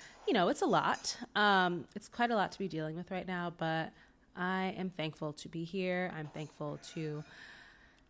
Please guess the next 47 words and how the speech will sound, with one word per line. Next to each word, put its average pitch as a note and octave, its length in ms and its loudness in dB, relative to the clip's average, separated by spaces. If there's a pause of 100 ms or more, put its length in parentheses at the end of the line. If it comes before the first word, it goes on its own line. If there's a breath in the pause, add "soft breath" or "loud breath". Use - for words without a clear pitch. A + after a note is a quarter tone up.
(460)
be G3+ 180 2
able G3+ 200 6
to G3+ 120 -4
be F#3 80 2
doing E3 220 2
the F3 80 2
things E3+ 240 0
that D#3+ 100 0
I'm D3+ 120 -2
doing. E3+ 400 -2
And, D#3+ 320 -4 (160)
um, D#3+ 440 -2 (880)
yeah, F#3 120 0
I D#3 80 -4
feel F#3+ 160 0
like G3 160 2
it's G3 180 -4
a F3 60 -4
new E3+ 160 0
season. F3+ 680 -4 (200)
It's E3+ 260 -6
like D#3+ 220 -2 (180)
entering E3+ 480 -4
into E3+ 200 -6
this E3+ 240 -6
new E3 140 -2
time. E3 580 -4
It's D3+ 160 -6
gonna E3+ 120 -6
be D#3+ 100 -2
really D#3+ 200 -2
good D3+ 180 -8
for - 140 -6
me. D#3+ 220 -2
I D3+ 80 -4
feel D#3+ 220 -4
like D3 180 -6
there's, D3+ 340 -6 (260 loud breath)
you A3+ 100 -2
know, F3 360 6
all G3 140 6
the G#3 80 4
planets F#3+ 400 2
stay F3+ 180 4
in G3 80 2
the G3 60 0
microwave. E3+ 680 2